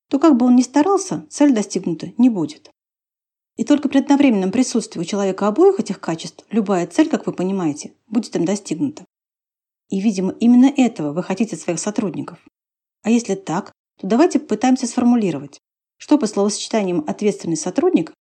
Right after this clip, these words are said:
понимаете лично вы. Я думаю, что это сотрудник самостоятельно, без помощи, подсказок, назиданий и присутствия руководителя,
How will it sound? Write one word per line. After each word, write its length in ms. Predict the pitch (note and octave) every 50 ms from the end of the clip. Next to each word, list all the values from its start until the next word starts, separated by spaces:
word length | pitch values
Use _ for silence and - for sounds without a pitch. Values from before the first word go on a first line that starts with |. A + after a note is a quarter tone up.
| _ _ _ _
понимаете 580 | - G3 G3 F#3+ G3 G#3+ A3 A3 G#3+ - G3+ -
лично 400 | G#3 G3+ G#3 - - - A3+ G#3+
вы. 220 | G3 E3 C#3 - _ _ _ _ _ _ _ _ _ _ _ _ _ _ _ _
Я 160 | - - A#3
думаю, 300 | G#3+ G#3+ B3 A#3+ A#3 A3+
что 120 | G3+ - G#3+
это 100 | G3+ G3+
сотрудник 480 | - A3 G#3+ - C#4 C#4 A3+ G#3+ G3+
самостоятельно, 840 | - A3 A3+ A#3 - - A3+ G3 D#3+ C#3+ C3+ - - G3 G#3 A#3 A#3 _ _ _ _ _ _
без 180 | - - A#3+ -
помощи, 420 | - F3 F3 E3+ F#3 F3+ - -
подсказок, 600 | - - A#3 A#3 - - - E3+ E3+ E3 F3 -
назиданий 560 | G3 A3 G#3+ - G#3 E3 E3 D#3+ E3 F3 F3 F3
и 20 |
присутствия 440 | - F#3+ F#3 - A#3 G#3 - F3+ E3+
руководителя, 640 | - - D#3+ D3 D#3+ D#3+ A#3 C4+ - C#4+ C4+ C4+